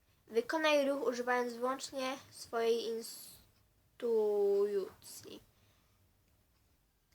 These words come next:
Zadbaj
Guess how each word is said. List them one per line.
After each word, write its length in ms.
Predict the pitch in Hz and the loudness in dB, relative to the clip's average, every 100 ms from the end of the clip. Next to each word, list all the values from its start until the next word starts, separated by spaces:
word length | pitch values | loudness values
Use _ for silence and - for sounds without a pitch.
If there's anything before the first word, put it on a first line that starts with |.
| _ _ _ _ _ _ _ _ _ _ _ _ _ _ _ _ _ _ _ _ _ _ - - - - - 214 214 208 - 208 220 | _ _ _ _ _ _ _ _ _ _ _ _ _ _ _ _ _ _ _ _ _ _ -16 -14 -20 -20 -20 -18 -18 -20 -20 -8 -6
Zadbaj 800 | 226 269 262 233 233 226 220 | 2 2 2 -2 0 2 0